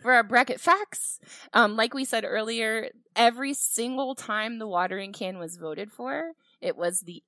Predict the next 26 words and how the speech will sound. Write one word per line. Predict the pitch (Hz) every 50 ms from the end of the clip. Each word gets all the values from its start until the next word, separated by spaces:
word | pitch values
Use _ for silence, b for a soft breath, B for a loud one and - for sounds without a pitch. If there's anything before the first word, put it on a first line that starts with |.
| _ -
specifically | - - - - 185 - - - - - 196 196 - 214 - - 226 226 233 233
the | 214 202 - -
elephant | - 160 160 170 190 - - 190 180 180
watering | - 160 160 160 156 170 165 160 165
can. | - - 156 151 165 190 220 247 285 b b b b b b b b b
And | 247 277 330 330 320 285 226 220 226 254 269 285 - - - _ _ _ _ _ -
now | 190 185 180 185
it | 185 190
only | 202 214 240 240
got | 233 220 196 - -
four | - - 233 233 233
votes, | 208 196 170 160 156 - - - - -
but | 170 - _ _ _ -
every | 202 214 220 233 240 240 262 262
single | 254 - - 247 233 233 226 226
time | 226 - - 208 185 185 190 190 190 185 - - -
the | 185 185 190
net | 196 190 180 180 170 170 175 196 - - - - - _ _
was | 269 247 254 240 240
voted | 233 254 254 247 262 254
for, | _ - 277 277 311 339 - _ _ _ _ _ -
it | 359 330
was | 285 254 208 190 -
the | - 185
star | - - - - - 175 170 165 170 175 180
net. | 185 185 180 190 - - _ _ -